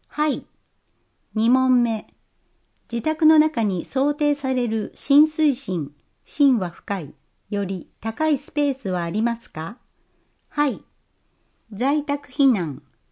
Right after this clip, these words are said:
自宅周辺に低い土地や崖、土砂災害警戒区域などがあるときは、危険な場合があります。危険な場合、避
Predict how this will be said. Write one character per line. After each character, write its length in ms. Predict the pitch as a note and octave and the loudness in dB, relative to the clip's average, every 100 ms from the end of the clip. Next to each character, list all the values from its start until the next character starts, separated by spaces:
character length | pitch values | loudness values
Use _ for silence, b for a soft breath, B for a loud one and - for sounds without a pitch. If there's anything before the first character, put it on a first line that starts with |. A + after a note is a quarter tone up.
| _ _ _ _ _ | _ _ _ _ _
自 140 | A#3+ A#3 | -6 -4
宅 240 | D4 - | -6 -6
周 300 | - D4 D4 | 0 4 4
辺 240 | B3+ C4 | 2 2
に 380 | B3+ A#3 A3+ G#3+ | 2 2 0 -2
低 320 | - - E4+ D#4 | -10 -8 0 0
い 100 | A#3 | 0
土 140 | G#3+ | -4
地 180 | G#3+ A#3+ | -4 -2
や 140 | A3+ | -2
崖、 480 | F#3 F#3 - F#3+ - _ _ _ _ - | -2 -8 -6 -6 -8 _ _ _ _ -6
土 120 | A3+ | -6
砂 160 | A#3 D#4 | -4 -2
災 320 | D4+ D#4 C#4 | 2 6 4
害 260 | G#3 G3 | 2 -2
警 260 | - B3 C#4+ | -4 0 0
戒 300 | D4 C#4 C#4+ | 0 0 0
区 160 | C#4+ D4 | 2 0
域 240 | A#3+ G3+ | 0 -2
な 180 | G#3 G#3 | -2 -2
ど 280 | E3+ E3 - _ _ | -4 -8 -14 _ _
が 180 | F3+ G3+ | -4 0
あ 80 | C4 | 0
る 140 | C#4 | 0
と 140 | - G3 | -2 -6
き 160 | G3 | -6
は、 220 | E3 D#3 - _ _ _ _ | -6 -8 -12 _ _ _ _
危 80 | - | -20
険 220 | - D4 D4 | -2 4 6
な 120 | D4 C#4 | 6 4
場 240 | C4 C4 | 2 0
合 120 | B3+ | 0
が 180 | A#3+ A3+ | 0 0
あ 60 | G#3+ | -2
り 140 | G3+ | -2
ま 180 | F#3+ F3+ | -4 -6
す。 60 | - _ _ _ _ _ _ _ _ _ _ _ _ _ _ | -10 _ _ _ _ _ _ _ _ _ _ _ _ _ _
危 80 | - | -10
険 240 | - D4+ | -2 4
な 200 | D4 D4 | 6 6
場 260 | B3+ B3+ B3 | 4 0 0
合、 20 | |
避 240 | A#3 G#3 | -2 -4